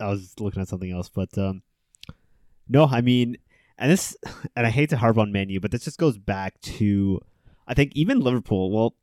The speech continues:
I would say m-, a lot of the top clubs, you look at their structure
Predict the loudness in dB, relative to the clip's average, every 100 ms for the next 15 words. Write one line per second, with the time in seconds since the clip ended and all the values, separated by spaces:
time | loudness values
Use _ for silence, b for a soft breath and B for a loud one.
0 | _ _ _ -2 2 4 6 4 2 -2
1 | -2 -2 2 2 2 0 -2 -8 -8 -10
2 | -12 -12 -18 _ _ _ _ _ -4 2
3 | 4 4 2 0 -2 -2 -2 -2 0 0